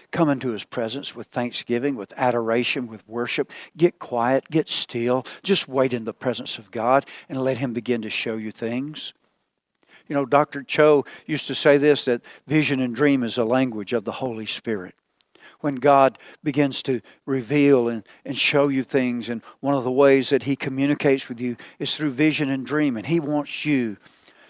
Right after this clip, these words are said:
to, to have the, uh, and, and grab hold of the vision and the dream that He has for your life and for your family and for your kids. Divine secrets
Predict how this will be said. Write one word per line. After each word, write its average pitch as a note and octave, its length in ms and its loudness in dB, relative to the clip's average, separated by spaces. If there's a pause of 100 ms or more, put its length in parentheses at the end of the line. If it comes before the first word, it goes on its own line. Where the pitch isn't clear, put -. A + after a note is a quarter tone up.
(160)
to, C3 220 0 (240)
to C3 160 -2
have B2 500 2 (280)
the, C3+ 100 -4
uh, C3+ 320 -4
and, B2 360 -10
and A#2+ 240 -8
grab C3 240 4
hold C3+ 520 0
of C3 160 -6
the A#2+ 80 -10
vision B2 420 -2
and A2+ 120 -10
the G#2+ 60 -12
dream B2 460 -4 (260)
that C3+ 140 0
He C3 80 -2
has A#2+ 240 -2
for - 180 -8
your B2 220 -2
life G2+ 340 -2
and - 140 -16
for C3 120 4
your B2+ 220 -2
family G2+ 580 -6 (200)
and C#3 100 -8
for B2+ 160 -2
your B2 180 -2
kids. F#2 600 -14 (2000)
Divine C3 800 2
secrets - 920 -6